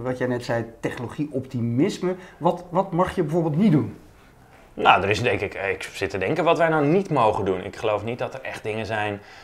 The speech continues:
Speaker 2: eh, zoals de, stel wij, eh, ik probeer altijd, eh,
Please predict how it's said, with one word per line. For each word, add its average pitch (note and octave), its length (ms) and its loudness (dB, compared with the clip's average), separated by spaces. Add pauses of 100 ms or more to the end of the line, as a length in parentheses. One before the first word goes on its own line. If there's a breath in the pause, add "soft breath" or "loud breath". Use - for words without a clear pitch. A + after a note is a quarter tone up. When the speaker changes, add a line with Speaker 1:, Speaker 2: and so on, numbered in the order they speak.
(140 loud breath)
Speaker 2:
eh, A#2 320 0
zoals C#3+ 300 4
de, D#3 140 -4 (280)
stel F3+ 480 8
wij, D3+ 380 6 (260)
eh, A#2+ 340 2
ik B2 80 0
probeer C3 320 6
altijd, A2+ 480 4
eh, A2 100 -4